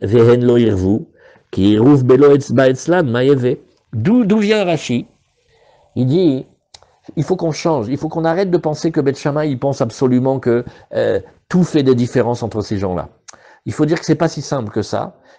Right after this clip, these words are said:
et que c'est pas une question de hauteur de Mechitsot et de combien de Mechitsot, mais c'est plutôt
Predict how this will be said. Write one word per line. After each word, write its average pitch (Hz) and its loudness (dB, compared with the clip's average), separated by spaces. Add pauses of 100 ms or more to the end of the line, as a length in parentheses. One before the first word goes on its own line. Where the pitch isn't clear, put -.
et - -8
que - -14
c'est 143 -2
pas 185 0
une 220 0
question 170 -4
de 135 0
hauteur 135 0
de 127 2
Mechitsot 127 -2
et 117 -4
de 107 0
combien 123 -2
de 117 -4
Mechitsot, 107 -4 (400)
mais 127 0
c'est 160 2
plutôt 180 4